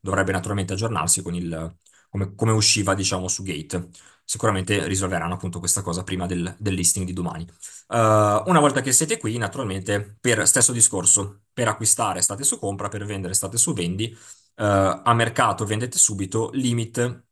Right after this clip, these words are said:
Ah, ecco, si è aggiornato finalmente. Eh, limit, invece, inserite gli ordini di vendita. Vedete che mancano, a domani alle quattordici, ora italiana, mancano sedici ore e quaranta minuti. Ehm, mercato, vendete subito, limit, inseri-, inserite ordine di vendita. Sopra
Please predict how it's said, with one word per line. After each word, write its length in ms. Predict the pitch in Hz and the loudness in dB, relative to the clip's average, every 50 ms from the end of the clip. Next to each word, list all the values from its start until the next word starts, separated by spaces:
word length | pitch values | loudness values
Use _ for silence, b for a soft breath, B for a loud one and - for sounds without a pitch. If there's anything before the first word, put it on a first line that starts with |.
| _ _ _ _ _ _ _ - | _ _ _ _ _ _ _ -8
Ah, 140 | - 107 98 | -4 -2 -2
ecco, 160 | 95 98 - | -2 -2 -2
si 100 | - - | -2 -2
è 40 | 95 | -2
aggiornato 440 | 92 95 95 87 90 82 78 - 87 | -2 -4 -4 -2 -2 -2 -4 -4 -6
finalmente. 440 | - 90 90 90 90 87 87 - _ B B B B B B B B B B _ | -8 -8 -6 -6 -6 -8 -10 -12 _ B B B B B B B B B B _
Eh, 240 | - 113 110 107 107 - | 0 2 4 4 4 6
limit, 760 | 143 151 156 151 147 147 147 143 - - 147 143 143 143 143 - | 6 6 8 8 8 6 4 2 4 4 4 4 4 2 -2 -4
invece, 440 | 131 131 127 123 120 107 - 131 127 | -4 -2 2 2 2 2 2 2 0
inserite 580 | - 127 120 - - 123 113 110 104 - 113 | 0 2 2 2 4 2 2 -2 -2 -4 -4
gli 80 | 110 107 | -4 -2
ordini 220 | 104 92 98 98 | -4 -4 -4 -4
di 80 | 95 92 | -6 -4
vendita. 220 | 92 87 85 104 | -4 -4 -4 -2
Vedete 220 | 107 113 113 101 104 | 0 0 0 0 0
che 80 | 110 | -2
mancano, 540 | 113 113 107 104 - 104 101 98 98 101 - _ _ _ _ _ _ | 0 0 0 0 -2 -2 -2 -2 -4 -6 -10 _ _ _ _ _ _
a 80 | - 104 | -8 -4
domani 240 | 110 113 117 110 104 | 0 2 2 2 2
alle 120 | 104 110 | 2 0
quattordici, 540 | 107 - 262 - - 165 143 127 110 95 - | -2 -2 -4 0 2 2 2 2 0 -2 -4
ora 100 | 117 113 | -4 -4
italiana, 400 | 123 120 156 160 160 143 117 113 | -4 -2 -2 0 0 0 0 0
mancano 280 | 101 101 98 98 110 98 | -2 -4 -6 -6 -6 -2
sedici 360 | 98 - - 120 117 - - | -2 -2 -2 -2 -4 -4 -4
ore 100 | 92 90 | -4 -4
e 40 | 90 | -4
quaranta 340 | - 95 85 87 87 85 90 | -4 -4 -4 -4 -4 -4 -4
minuti. 340 | 85 82 85 85 85 - - _ _ _ _ _ _ _ _ _ _ _ - | -4 -4 -4 -6 -8 -10 -16 _ _ _ _ _ _ _ _ _ _ _ -2
Ehm, 840 | - 110 110 107 107 104 101 98 98 95 95 95 90 90 95 - - | 2 4 6 6 6 6 6 6 6 4 4 4 2 0 -2 -6 -4
mercato, 540 | 127 131 135 135 131 151 139 120 107 - 113 | -2 0 0 0 2 2 2 2 2 0 -2
vendete 300 | 120 120 127 127 - - | -2 -2 -4 -2 0 0
subito, 420 | - - 113 110 107 - 123 123 | 0 0 -2 -4 -4 -4 -4 -2
limit, 400 | - 139 139 135 131 127 120 - | -2 0 -2 -2 -2 -4 -8 -8
inseri-, 520 | - 123 117 - - 135 117 117 110 - | -4 0 2 2 2 2 -2 -6 -6 -4
inserite 380 | 123 120 - - 123 117 - 117 | -2 0 0 0 0 -2 -6 -6
ordine 260 | 110 107 104 107 104 | -8 -6 -6 -8 -6
di 100 | 101 101 | -6 -6
vendita. 360 | 95 95 92 90 87 87 95 | -6 -4 -4 -4 -4 -2 2
Sopra 760 | 95 - - - 196 190 180 185 185 170 165 175 175 - - | 2 4 4 4 4 4 2 4 6 6 4 4 2 -2 -10